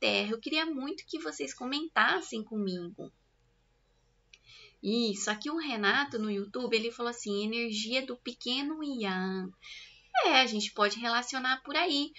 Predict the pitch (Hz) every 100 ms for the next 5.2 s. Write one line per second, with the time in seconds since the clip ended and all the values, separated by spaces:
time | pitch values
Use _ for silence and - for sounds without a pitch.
0 | - - - 311 339 339 - - 233 349
1 | 403 247 233 226 226 220 214 208 208 208
2 | 208 180 180 202 254 220 220 208 190 233
3 | 294 262 220 156 - - 220 254 214 190
4 | 175 185 - - - - - 539 - 254
5 | -